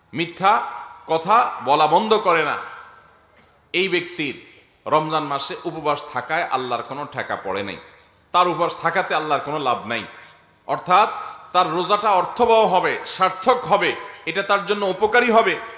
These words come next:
যদি সে রোজা রেখে মিথ্যা কথা ছাড়তে পারে এবং মিথ্যা কাজ ছাড়তে পারে,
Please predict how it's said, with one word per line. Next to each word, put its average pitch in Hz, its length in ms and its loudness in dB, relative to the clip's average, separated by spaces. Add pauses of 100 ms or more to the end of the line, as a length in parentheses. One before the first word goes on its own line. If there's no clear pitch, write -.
(160)
যদি 175 200 -2
সে 196 180 -4
রোজা 170 280 -2
রেখে 156 280 -4
মিথ্যা 160 420 -8
কথা 165 160 -6
ছাড়তে 131 340 -6
পারে 107 280 -4 (540)
এবং 185 280 2
মিথ্যা 180 320 -6
কাজ 196 400 6
ছাড়তে 180 260 -2
পারে, 151 260 0